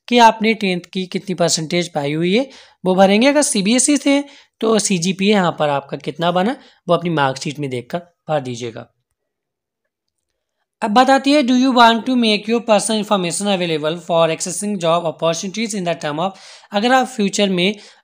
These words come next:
अगर कोई जॉब अपॉर्चुनिटीज के लिए अपनी पर्सनल डिटेल को शेयर करना चाहते हैं, एसएससी के साथ साझा करना चाहते हैं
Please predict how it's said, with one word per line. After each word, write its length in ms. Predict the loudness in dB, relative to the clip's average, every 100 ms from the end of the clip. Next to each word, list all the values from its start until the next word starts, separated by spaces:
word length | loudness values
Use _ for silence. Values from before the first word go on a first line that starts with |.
| -10
अगर 120 | -8
कोई 180 | -6 -2
जॉब 240 | 0 0
अपॉर्चुनिटीज 560 | 0 -4 -4 -6 -10 -8
के 120 | -6
लिए 180 | -2 -2
अपनी 240 | -2 -6
पर्सनल 320 | -4 -4 -4
डिटेल 260 | -6 -8 -8
को 160 | -6
शेयर 260 | -6 -4 -2
करना 280 | -2 -2 -2
चाहते 320 | 0 -2 -2
हैं, 80 | -6
एसएससी 300 | -6 -8 -10
के 100 | -10
साथ 200 | -6 -6
साझा 400 | -4 -4 0 0
करना 300 | 0 -2 -2
चाहते 320 | -2 -4 -4
हैं 100 | -8